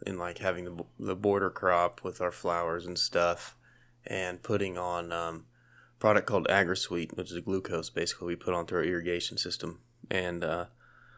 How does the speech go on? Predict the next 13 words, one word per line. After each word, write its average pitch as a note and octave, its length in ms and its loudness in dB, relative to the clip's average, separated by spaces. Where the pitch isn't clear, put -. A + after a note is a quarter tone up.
the A2 100 2
bugs G#2+ 580 8
can't G2 300 2
digest F2 520 0
those - 160 -2
sugars. E2+ 640 -6
And - 100 -6
so F#2 460 -2
the G#2 80 -2
plants F#2+ 380 2
take - 260 -2
that F2+ 180 2
up, F2+ 280 0